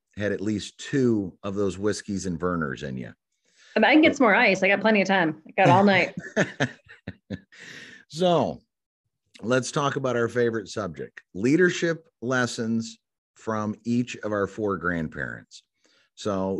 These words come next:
Speaker 1: who would,
Speaker 2: Ooh.
Speaker 1: who, who would you like to start with first?
Speaker 2: From each of them?
Speaker 1: Yes. One, one lesson that you learned, either, either a life lesson or a, uh, a leadership lesson from either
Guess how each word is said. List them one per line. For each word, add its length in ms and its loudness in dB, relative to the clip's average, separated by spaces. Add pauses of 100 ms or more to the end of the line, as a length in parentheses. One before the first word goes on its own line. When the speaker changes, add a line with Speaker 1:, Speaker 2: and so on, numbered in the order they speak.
Speaker 1:
who 180 10
would, 100 10
Speaker 2:
Ooh. 300 4 (260)
Speaker 1:
who, 340 2
who 200 4
would 180 4
you 100 2
like 260 -2
to 100 -8
start 380 -2
with 320 2 (380)
first? 560 -6 (260)
Speaker 2:
From 180 4
each 200 4
of 100 6
them? 280 6 (460)
Speaker 1:
Yes. 320 2
One, 300 0
one 300 2
lesson 580 -2
that 180 0
you 200 -2
learned, 640 -4
either, 420 -2 (280)
either 260 0
a 60 0
life 420 -2
lesson 600 -6 (640)
or 720 -2 (100)
a, 380 -2
uh, 440 -4 (160)
a 80 -4
leadership 680 0
lesson 580 -4 (520)
from 220 0
either 680 0